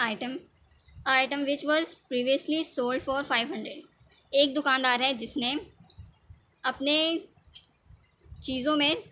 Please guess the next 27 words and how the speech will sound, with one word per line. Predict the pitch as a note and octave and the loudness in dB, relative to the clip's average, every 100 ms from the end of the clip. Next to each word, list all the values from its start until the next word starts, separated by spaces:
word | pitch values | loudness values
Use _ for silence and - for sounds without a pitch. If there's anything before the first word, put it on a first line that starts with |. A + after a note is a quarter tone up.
| _ | _
टेन | C4+ C#4+ | 2 2
परसेंट | C#4+ B3+ B3+ C4+ | 4 0 2 -2
की | C4+ | -2
कमी | D4 B3+ B3 | 0 0 0
कर | A#3 G#3 | -2 -2
दी | G3+ | -6
है, | G#3+ A3+ | -8 -8
मतलब | A#3 C4 | -4 -2
पहले | C4 A#3+ B3+ | -2 0 0
वो | C4+ C#4+ | 0 -2
price | C4 A#3+ C4 C4 - - _ _ - | 0 0 0 -4 -12 -20 _ _ -6
ज़्यादा | A#3 A#3 C4 | -2 0 0
करके | C#4 C#4 | 0 -2
देता | A#3+ A#3 | -2 -2
था, | A#3 C4 | 0 2
अब | C4 B3 | 2 0
उसने | D4 C#4+ | -4 -2
टेन | B3+ B3 | -2 -2
परसेंट | B3 A#3+ C4+ | -2 -2 -2
का | C#4+ | -2
discount | C#4 - A#3+ B3+ | -2 -2 -4 -4
कर | - D#4 | -6 -6
दिया | A3 | -2
है | B3+ B3+ | -2 0
लोगों | A3 G#3 | -2 -4
के | |
लिए। | A3 - | -6 -8